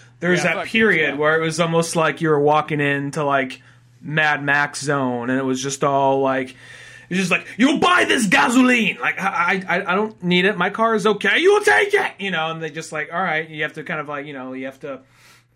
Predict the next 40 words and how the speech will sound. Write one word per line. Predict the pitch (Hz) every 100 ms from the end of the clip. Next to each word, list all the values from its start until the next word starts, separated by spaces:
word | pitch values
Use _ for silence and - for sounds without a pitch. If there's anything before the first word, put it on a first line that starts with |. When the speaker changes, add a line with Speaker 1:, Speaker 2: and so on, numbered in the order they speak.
| _ _
Speaker 1:
have | - 156
to, | -
like, | 143
"All | 175
right, | 170 156
well, | 160
what, | 180 175
what | 185
do |
I | 185
have | 180 175
to |
trade? | - 180 190 151
I |
don't | 143
have | 170
a |
whole | 151 175 160
lot | 151
on | 147 165
me | 175 156
right | 151 147 143
now." | 151 185 165 180
"Five | 427 466 466
dollars | 427 415 392 277 -
now!" | 427 415 349
Just | 165
like, | -
"Oh, | 180
shit. | - - 233 233 -
Okay, | 165 196 160
fuck. | - 196 -
This | 185 180
is | 156
getting | 165 147 135
very | 127 151 190 175 143
primal." | 131 156 175 175 127 113
And, | 127
you | 135
know, | 123 123